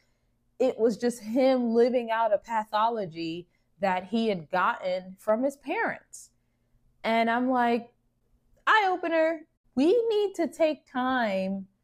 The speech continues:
to think about what pathologies we are bringing into marriage from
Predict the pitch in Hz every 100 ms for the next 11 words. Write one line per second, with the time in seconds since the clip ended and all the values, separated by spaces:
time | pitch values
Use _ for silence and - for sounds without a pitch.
0 | _ _ _ _ - 262 247 277 285 285
1 | 226 226 226 220 190 190 202 214 240 -
2 | - 247 233 240 233 226 254 240 202 160
3 | 160 156 156 160 165 - _ 170 208 254
4 | 262 240 214 190 208 220 196 165 165 165
5 | 170 _ _ _ _ _ _ 226 254 294
6 | 294 - 233 190 175 170 175 175 _ _
7 | _ _ _ _ _ - 190 180 175 170
8 | 175 185 190 - _ _ - 254 294 240
9 | 208 214 240